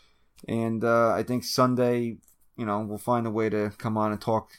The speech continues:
hopefully, about the first two games of the A L C S. If not, then it is what it is. But y-, you gotta be proud of this team right now, that down oh two after how things shook, uh,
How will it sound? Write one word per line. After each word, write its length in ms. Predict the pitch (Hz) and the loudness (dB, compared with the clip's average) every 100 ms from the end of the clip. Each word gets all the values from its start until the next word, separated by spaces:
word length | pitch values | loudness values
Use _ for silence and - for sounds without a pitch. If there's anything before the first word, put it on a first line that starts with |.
| - | -4
hopefully, 480 | 117 - 117 113 110 | -4 -2 0 0 0
about 320 | 104 113 110 | 2 4 4
the 80 | - | 0
first 240 | 120 110 | -2 0
two 100 | 123 | -2
games 260 | 117 120 113 | 0 0 2
of 60 | |
the 60 | 120 | 4
A 60 | 123 | 4
L 80 | |
C 220 | 110 127 139 | 2 0 2
S. 200 | 143 - | 0 -2
If 140 | 101 | -6
not, 260 | 113 120 - | -4 -4 -4
then 340 | 117 117 120 _ _ - - - - - - _ _ _ _ - | -6 -6 -8 _ _ -20 -20 -20 -20 -20 -20 _ _ _ _ -10
it 140 | 107 | 2
is 160 | 123 120 | 2 4
what 160 | 139 | 4
it 60 | 143 | 6
is. 200 | 156 117 | 4 4
But 260 | 120 120 - | 4 4 2
y-, 80 | - - | -8 0
you 160 | 139 131 | 4 10
gotta 340 | 156 170 185 | 12 12 12
be 160 | 156 160 | 6 0
proud 460 | - 156 156 151 | 2 10 12 12
of 80 | 139 | 8
this 160 | 135 - | 4 2
team 360 | - 147 127 | 0 2 4
right 220 | 120 113 | 4 4
now, 480 | 101 113 110 110 107 _ _ _ _ _ _ _ _ _ | 0 0 2 2 -2 _ _ _ _ _ _ _ _ _
that 240 | 123 120 98 | 8 8 8
down 280 | 135 135 | 6 8
oh 160 | 135 131 | 8 6
two 280 | - 135 123 | 4 6 8
after 360 | 123 123 120 | 8 6 0
how 180 | 117 127 | 4 4
things 260 | 123 127 117 | 4 0 0
shook, 460 | - - 131 - - - | 0 0 0 -2 -10 -6
uh, 460 | 127 - 123 120 | -4 2 4 4